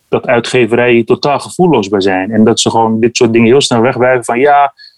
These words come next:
dit is verouderd materiaal, dat geven we niet meer." Dan merk je dat over twee jaar, nou, dan, dan, dan zie je dus dat twee jaar later dat nog steeds hetzelfde lesstof wordt gegeven. En daarmee leid je dus eigenlijk leerlingen op die met een heel vertekend beeld, met bepaalde stereotypes en stigma's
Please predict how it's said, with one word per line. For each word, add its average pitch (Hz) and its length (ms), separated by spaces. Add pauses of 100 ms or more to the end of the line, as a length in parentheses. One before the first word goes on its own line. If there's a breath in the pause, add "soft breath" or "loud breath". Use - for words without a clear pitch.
dit 120 180
is 127 120
verouderd 131 360
materiaal, 127 560
dat 123 160
geven 131 320
we 127 60
niet 127 140
meer." 135 200
Dan 120 160
merk 127 220
je 120 60
dat 120 180
over 113 220
twee 127 280
jaar, 120 280 (120)
nou, 113 200
dan, 110 140
dan, 117 160
dan 113 120
zie 120 100
je 139 60
dus 120 120
dat 117 140
twee 127 180
jaar 117 140
later 131 360 (260 loud breath)
dat 127 140
nog 127 120
steeds 131 260
hetzelfde 123 360
lesstof 143 340
wordt 110 220
gegeven. 113 380
En 123 160
daarmee 123 520 (120)
leid 131 280
je 131 60
dus 117 120
eigenlijk 123 400
leerlingen 123 540
op 107 220 (460 loud breath)
die 139 160
met 127 180
een 117 60
heel 160 160
vertekend 123 580
beeld, 127 560
met 123 140
bepaalde 120 360
stereotypes 135 680
en 110 400
stigma's - 760